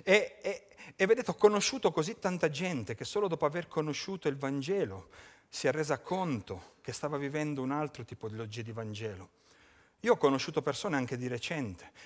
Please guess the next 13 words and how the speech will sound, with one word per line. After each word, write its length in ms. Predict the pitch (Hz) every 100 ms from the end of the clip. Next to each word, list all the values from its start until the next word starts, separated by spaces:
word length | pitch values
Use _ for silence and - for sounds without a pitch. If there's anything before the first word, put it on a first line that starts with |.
| -
che 100 | 143
mi 120 | 151
dicono: 280 | 180 - 131
"Ho 40 |
sprecato 440 | - 151 190 185
trenta 320 | 131 143 143 175
anni 140 | 180
della 180 | 139 131
mia 220 | 156 170
vita 580 | 117 165 - - 113 - _ _ _ _ _ _ _ _ _ _ _ _ _
a 340 | - 123 101 - -
fare 540 | - 139 170 202 190
cose, 500 | - 120 110 107 123